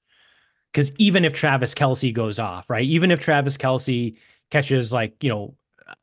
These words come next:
a hundred and thirty-five yards and three touchdowns, well, theoretically, Pat Mahomes is gonna have, you know, four hundred passing yards and maybe four or five touchdowns,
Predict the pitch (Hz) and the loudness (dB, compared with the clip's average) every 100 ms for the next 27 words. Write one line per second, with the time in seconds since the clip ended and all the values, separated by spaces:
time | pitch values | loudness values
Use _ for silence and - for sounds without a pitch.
0 | _ 135 - 165 151 156 147 143 143 143 | _ -12 -4 0 2 2 0 0 0 0
1 | 139 139 - 147 139 135 135 131 151 131 | -2 -4 -2 -2 0 0 -2 -4 -6 -6
2 | 127 131 131 131 131 127 127 117 113 120 | -4 -4 0 0 0 -2 -4 -8 -10 -4
3 | 139 135 131 - 139 139 160 - - _ | -2 -2 -4 -4 -2 -2 -4 -10 -16 _
4 | _ _ _ _ _ _ - 127 117 107 | _ _ _ _ _ _ -4 0 0 -2
5 | _ _ _ - 147 127 139 135 123 117 | _ _ _ 2 2 4 2 0 -2 -6
6 | 110 127 120 117 127 123 113 107 120 110 | -4 -6 -6 -4 -2 -2 -4 -6 -6 -6
7 | 107 107 101 92 - 113 92 - - - | -6 -6 -6 -10 -4 -4 -4 -14 -18 -6
8 | 127 135 107 120 110 110 123 123 123 107 | 0 2 2 0 -2 -2 -2 -2 -2 -2
9 | 104 110 110 110 107 107 - 123 117 - | -4 -4 -6 -4 -4 -6 -4 -2 -2 -2
10 | 113 110 - 98 - - 67 58 - | -4 -4 -8 -14 -14 -12 -12 -12 -14